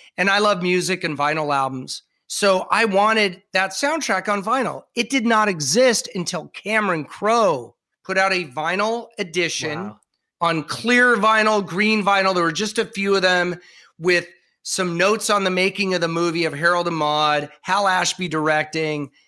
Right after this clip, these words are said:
Speaker 1: just an incredible movie. And so for Cameron Crowe, he was the curator. He was the shepherd who created a vinyl album out of the soundtrack of Harold Maude, which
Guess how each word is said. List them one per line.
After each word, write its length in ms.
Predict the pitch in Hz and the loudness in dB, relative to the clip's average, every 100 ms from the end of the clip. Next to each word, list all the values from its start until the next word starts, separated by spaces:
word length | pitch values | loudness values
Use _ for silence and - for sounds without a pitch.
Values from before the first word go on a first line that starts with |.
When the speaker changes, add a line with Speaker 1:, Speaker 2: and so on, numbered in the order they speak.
| _ _ - | _ _ -4
Speaker 1:
just 200 | 285 285 | 0 2
an 60 | 214 | 0
incredible 720 | 175 - - 277 240 180 170 | -2 -10 -2 2 2 2 0
movie. 560 | 175 180 156 143 131 _ _ _ _ _ - | 2 2 2 0 -2 _ _ _ _ _ -4
And 160 | 196 | -2
so 440 | - 226 202 180 180 - _ _ _ _ - | 0 2 2 0 -4 -18 _ _ _ _ -8
for 400 | 240 262 269 262 | -2 2 4 2
Cameron 560 | 262 - 240 240 226 | -4 -4 0 0 -2
Crowe, 680 | 190 - 214 180 147 139 139 _ _ _ | -6 -6 -2 0 0 -4 -8 _ _ _
he 300 | - 240 269 | -12 -4 -2
was 220 | 269 220 | -2 -2
the 100 | 185 | -4
curator. 640 | 180 - 196 185 151 131 120 | -4 -4 -2 0 0 -2 -6
He 220 | 123 285 | -2 0
was 200 | 285 170 | 0 0
the 100 | 165 | -2
shepherd 640 | - - 196 - 123 110 _ _ _ _ | 0 0 0 -2 -6 -8 _ _ _ _
who 480 | - 208 196 190 - _ | -4 0 2 0 -6 _
created 560 | - 196 196 226 269 240 | -6 0 4 4 4 2
a 80 | |
vinyl 640 | 165 127 160 190 233 262 - - _ _ _ 170 | 0 0 0 2 2 0 -2 -12 _ _ _ -4
album 560 | 185 202 175 143 139 - _ - | -2 0 0 -2 -6 -12 _ -6
out 200 | 165 190 | -2 0
of 200 | 220 202 | -2 -2
the 60 | 196 | -4
soundtrack 720 | 185 185 180 175 170 156 147 | -4 -4 -2 -4 -4 -6 -6
of 120 | 156 | -10
Harold 300 | 135 160 160 | -4 -4 -2
Maude, 180 | 220 208 | 0 0
which 240 | 165 - | -2 -10